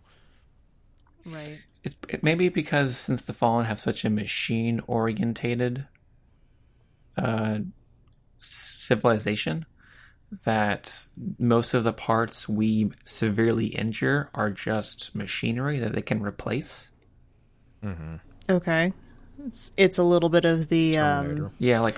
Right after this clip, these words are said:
Speaker 2: when Terminator's
Speaker 1: I was
Speaker 2: replacing,
Speaker 1: gonna say
Speaker 2: re-,
Speaker 1: Darth
Speaker 2: replacing
Speaker 1: Vader.
Speaker 2: his face kind of thing. He's like, he's
Speaker 1: Mm-hmm.
Speaker 2: injured, but he can still recover.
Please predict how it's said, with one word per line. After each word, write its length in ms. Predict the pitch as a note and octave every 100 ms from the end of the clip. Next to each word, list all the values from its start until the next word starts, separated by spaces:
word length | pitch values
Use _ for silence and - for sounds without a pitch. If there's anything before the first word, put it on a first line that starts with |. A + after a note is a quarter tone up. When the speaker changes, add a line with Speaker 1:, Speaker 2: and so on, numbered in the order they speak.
| -
Speaker 2:
when 200 | B2+ A#2
Terminator's 560 | - B2 A#2 A2+ G#2+ -
Speaker 1:
I 120 | F3+
was 160 | F3+ F#3
Speaker 2:
replacing, 60 |
Speaker 1:
gonna 140 | F3+ E3+
say 340 | F#3+ E3+ E3+
Speaker 2:
re-, 60 | D#3
Speaker 1:
Darth 320 | - D#3 D#3+
Speaker 2:
replacing 220 | F3+ E3 E3
Speaker 1:
Vader. 80 | E3
Speaker 2:
his 160 | E3 -
face 500 | - A#2 C#3 - -
kind 240 | C3+ C3
of 60 | C3+
thing. 200 | D3 B2+
He's 140 | A#2
like, 120 | - - - -
he's 340 | A#2+ A2 -
Speaker 1:
Mm-hmm. 180 | - -
Speaker 2:
injured, 460 | C3 B2 A2+ G#2 - _ _ _ -
but 160 | - A2
he 100 | A2
can 140 | A2+
still 340 | G#2 A2 G#2 F#2+ - - _ _
recover. 480 | B2+ - - -